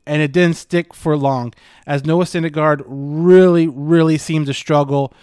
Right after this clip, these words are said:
with, um, guys on base. You saw it right away when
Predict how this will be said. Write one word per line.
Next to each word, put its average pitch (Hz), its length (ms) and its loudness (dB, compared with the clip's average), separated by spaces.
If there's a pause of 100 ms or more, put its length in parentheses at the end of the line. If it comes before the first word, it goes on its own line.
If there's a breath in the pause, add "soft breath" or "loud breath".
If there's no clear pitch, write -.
(240 soft breath)
with, 143 480 -2 (320 soft breath)
um, 117 540 -6 (200)
guys 156 320 2
on 143 260 -2
base. 127 460 -10
You 151 180 -8
saw 175 340 2
it 175 160 0
right 156 280 0
away 156 460 0 (420 soft breath)
when 147 360 -4